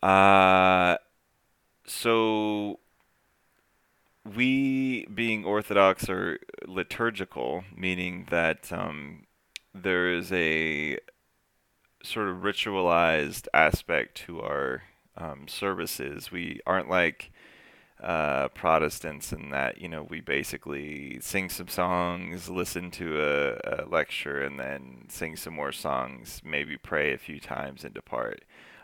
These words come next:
Um, it's much more structured, and it's the same, re-, relatively the same every Sunday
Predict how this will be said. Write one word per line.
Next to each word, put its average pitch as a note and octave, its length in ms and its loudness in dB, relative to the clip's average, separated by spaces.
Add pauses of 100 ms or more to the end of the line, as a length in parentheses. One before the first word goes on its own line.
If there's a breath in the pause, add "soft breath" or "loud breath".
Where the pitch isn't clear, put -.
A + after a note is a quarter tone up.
Um, E2+ 560 -4 (540 loud breath)
it's - 280 -2
much G#2+ 260 2
more E2+ 180 -2
structured, G#2+ 680 0
and F2+ 220 2
it's - 180 -4
the F2+ 80 0
same, F#2+ 680 2 (140)
re-, - 260 -12 (140)
relatively A#2+ 720 6
the F#2 140 0
same F2 500 6 (420 soft breath)
every F2+ 760 -2 (160)
Sunday C2 760 0